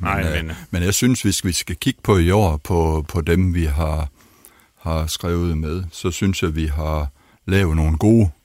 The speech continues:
Speaker 1: øh, signinger i år. Det synes jeg. Og, og det er vi været meget, meget tilfreds med,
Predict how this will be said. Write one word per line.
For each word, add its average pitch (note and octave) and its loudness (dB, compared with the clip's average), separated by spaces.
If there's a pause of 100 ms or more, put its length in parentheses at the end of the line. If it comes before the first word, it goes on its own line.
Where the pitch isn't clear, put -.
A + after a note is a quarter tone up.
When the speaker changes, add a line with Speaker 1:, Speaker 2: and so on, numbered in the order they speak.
(140)
Speaker 1:
øh, F#2 -8 (1000)
signinger F2 0
i E2+ 0
år. F2 -2 (600)
Det G2+ 2
synes F2 2
jeg. E2 -4 (360)
Og, D#2+ 0
og D#2+ 0
det F#2+ 4
er F#2 4
vi E2 0 (180)
været E2 -10
meget, G#2+ 2
meget E2 0
tilfreds E2 -8
med, D#2 -6